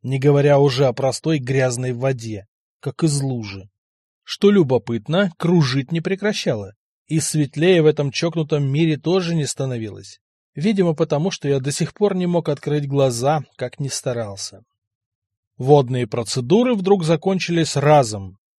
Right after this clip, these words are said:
и неожиданно шарахнуло нестерпимым сухим жаром, так что брови затрещали, как перед неожиданно полыхнувшим костром в туристическом походе.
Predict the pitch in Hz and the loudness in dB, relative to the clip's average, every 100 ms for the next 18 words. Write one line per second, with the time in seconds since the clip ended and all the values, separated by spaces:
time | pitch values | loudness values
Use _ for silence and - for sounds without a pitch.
0 | _ 156 156 151 139 131 170 143 135 127 | _ 0 2 4 2 2 0 0 0 -4
1 | - 147 160 - 135 131 143 143 - 175 | -2 2 0 0 -4 -2 -2 -2 -2 -2
2 | - 214 196 185 165 175 160 175 156 127 | -2 0 2 0 -2 -6 -4 -2 -2 2
3 | 143 120 92 - _ _ - 143 - 147 | 2 2 -4 -16 _ _ -6 -6 -2 -4
4 | 127 131 185 165 123 113 113 135 139 - | -2 2 4 4 0 -4 -6 -6 -4 -4
5 | 117 98 - _ _ _ - 196 - 180 | -4 -6 -18 _ _ _ -4 -4 0 2
6 | 156 139 143 135 120 160 143 139 131 139 | 2 2 2 2 2 0 0 0 -2 -2
7 | 135 117 156 147 - 131 147 143 - 165 | -2 -2 -6 -6 -6 -4 -2 -2 -2 -2
8 | 127 101 - 123 117 123 113 - 127 123 | -2 -6 -10 -10 -8 -10 -10 -8 -6 -4
9 | 147 - 110 139 | -4 -4 -10 -14